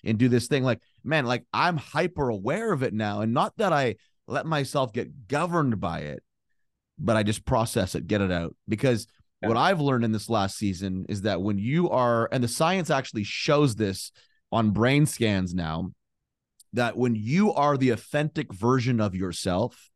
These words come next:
Speaker 1: and
Speaker 2: Right.
Speaker 1: able to process the emotions that you're going through in and
Speaker 2: Right.
Speaker 1: of yourself, within yourself,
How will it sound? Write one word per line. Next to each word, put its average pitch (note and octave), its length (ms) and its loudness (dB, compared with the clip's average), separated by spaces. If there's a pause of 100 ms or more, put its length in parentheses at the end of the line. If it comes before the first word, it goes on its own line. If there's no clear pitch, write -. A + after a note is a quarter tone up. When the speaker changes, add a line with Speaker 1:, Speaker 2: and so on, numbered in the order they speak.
(460)
Speaker 1:
and A#2+ 100 2
Speaker 2:
Right. A2+ 180 0
Speaker 1:
able B2 180 -4
to A#2 220 -12
process C3+ 880 0
the F#2+ 380 -2 (140)
emotions A#2+ 800 2
that A2 180 -2
you're G2+ 240 0
going G#2 340 -2
through D3 360 -2 (580)
in B2 120 2
and A2 100 2
Speaker 2:
Right. A2+ 60 4
Speaker 1:
of A#2 100 0
yourself, C3+ 380 2
within G#2+ 280 2
yourself, C#3 580 0